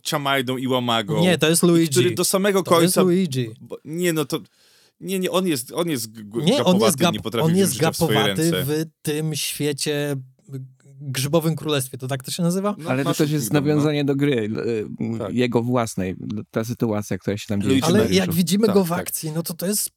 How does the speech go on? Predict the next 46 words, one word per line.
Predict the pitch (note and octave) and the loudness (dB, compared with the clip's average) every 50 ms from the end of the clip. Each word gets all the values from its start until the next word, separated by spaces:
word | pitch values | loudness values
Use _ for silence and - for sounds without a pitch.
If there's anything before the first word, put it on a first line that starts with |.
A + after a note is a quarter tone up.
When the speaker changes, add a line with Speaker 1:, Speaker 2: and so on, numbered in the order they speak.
| _ | _
Speaker 2:
przekozak. | - - - - - - E4+ F4 - C#3+ A#2+ G#2 - - - | -10 -8 -8 -6 -2 0 0 0 0 -2 -4 -6 -8 -16 -16
To, | - C3 C3+ | -12 -10 -10
to | C3+ C3 C#3+ C#3+ | -10 -10 -12 -10
nie, | D3 D3+ E3+ F#3 F3 | -6 -4 -4 -2 0
nie | E3 E3 F3+ F3 | 0 0 0 0
zgodzę | D#3 C#3+ A#3+ C4 - F#3+ | 0 0 0 2 2 0
się | - - C#3 | 0 0 -4
z | C3 | -2
tym, | - E3+ D#3+ | -2 -2 -2
że | C3+ C#3 | 0 -2
on | C#3 C#3 | -2 0
jest | C3+ B2 | -2 -2
jakąś | C3 B2+ - C#3 B2+ B2 - - - | -2 -2 -2 -2 -2 -2 -6 -8 -8
gapą, | D3 C3 B2 C3 - - C3+ B2+ A#2+ | -6 -4 -4 -4 -2 -2 -2 -2 -2
popierdółką. | A#2 C3 C3 - D3 C3+ C3 D3+ D3 C#3 - B2+ B2+ | -4 -8 -6 -4 -2 -2 -2 -2 -4 -4 -4 -4 -4
On | C#3 C#3 D3 | -2 0 2
jest | F#3+ B3 - | 2 2 2
popierdółką, | - A#3 F#3 F3 E3+ D3 D3 E3 D#3 C#3 - C3+ C#3 E3+ G#3 - _ - - _ _ | 2 0 0 2 0 0 0 0 0 0 -2 -2 0 -2 -2 -6 _ -20 -20 _ _
ponieważ | - - D3+ D#3 E3 F3+ E3+ | -6 -4 -2 0 2 0 2
ten | - F3+ E3 D#3 | 2 0 -2 0
film | - F3+ E3 | 0 0 0
jest | D#3 C#3 | 0 0
bardzo | C#3 C#3+ D3 E3 F3+ | 0 -2 0 -2 -2
poprawny | - G3 E3+ F3+ F3 D3+ C#3 B2+ C3+ C#3+ D#3+ G3+ - _ _ _ _ _ _ _ - | -2 0 2 2 2 2 2 0 -2 -2 -2 -2 -4 _ _ _ _ _ _ _ -8
i | - D3 D3 D3 D3 C#3+ D3 D3 | -4 -2 -2 0 0 -2 -2 -4
w | C3 C3 D3+ D3 C3+ | -2 0 0 -2 -2
chwili | - - D#3 D#3 D#3+ | -2 -4 -2 0 0
obecnej | D#3+ D3+ D3 D#3+ D3+ - E3 D#3+ F3 E3+ | 0 0 0 -2 -2 0 0 0 0 0
księżniczka, | - - - E3 D#3 D3 - E3 D#3+ - - - D#3 D3+ D3 D3+ D#3 D3 | -2 -2 -2 0 0 0 -2 -2 -2 -2 -2 0 2 2 2 0 0 -2
e, | D3+ D3 D3 D3 D3 | -2 -2 0 -2 -2
Brzoskwinia, | C#3 C3+ D3 C#3+ - - - D#3+ D3 D3+ D3+ | -2 -2 -4 -4 -6 -6 -8 -6 -4 -4 -4
czy, | D#3+ - - D3+ D3 C#3+ C#3 C#3 C#3 | -4 -2 -2 -2 0 0 -2 -2 -6
czy, | - - D3 C#3+ C#3 C3+ C3 | -8 -6 -4 -2 -2 -4 -6
czy | - - | -8 -8
nie | C#3 C#3+ | -6 -4
wiem, | C#3 C#3 C3 | -4 -4 -4
czy | - | -6
to | - C#3 | -8 -10
się | C3 - C3+ | -12 -12 -10
tłumaczy. | C3 C#3 C#3 C3 B2 | -6 -4 -2 -2 -2
Speaker 1:
Ja | B2+ | -2
bym | D3 D3 | -2 -4
tego | C#3+ A#2+ C3 | -4 -4 -4
nie | B2+ B2+ B2 | -4 -6 -6
spolszczał, | B2+ - A#2+ A2 G2+ - - G#2+ G2+ | -6 -6 -8 -8 -8 -8 -10 -12 -10
no. | G#2 A#2 B2+ D3 | -8 -8 -10 -10